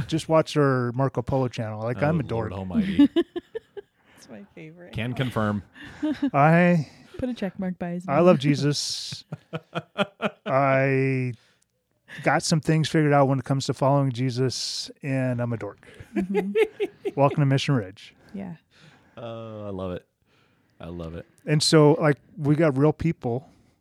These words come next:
Speaker 2: Sure.
Speaker 1: that believe in a real God and trust that, that God wants to do cool things in this town.
Speaker 3: Mm-hmm.
Speaker 2: Yep.
Speaker 1: Here we are.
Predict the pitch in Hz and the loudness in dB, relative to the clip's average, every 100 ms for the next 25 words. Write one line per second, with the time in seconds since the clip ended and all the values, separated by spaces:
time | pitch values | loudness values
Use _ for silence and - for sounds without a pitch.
0 | _ _ - - 98 131 139 147 139 139 | _ _ -20 -10 0 2 4 2 2 2
1 | 131 131 127 135 123 143 127 110 113 _ | 2 0 2 0 0 -2 0 -2 -8 _
2 | _ _ _ _ _ 131 120 139 - 139 | _ _ _ _ _ -8 -2 0 2 0
3 | 139 - 139 131 135 131 139 127 120 123 | -2 -6 -4 0 2 2 2 0 -4 -6
4 | - 127 - 135 123 113 120 117 - 110 | -2 -2 0 0 0 -4 -4 -4 -6 -10
5 | 107 _ - 196 175 180 175 175 _ _ | -12 _ -12 -8 -6 -4 -6 -8 _ _
6 | _ _ _ _ _ _ - 120 123 131 | _ _ _ _ _ _ -6 -2 0 0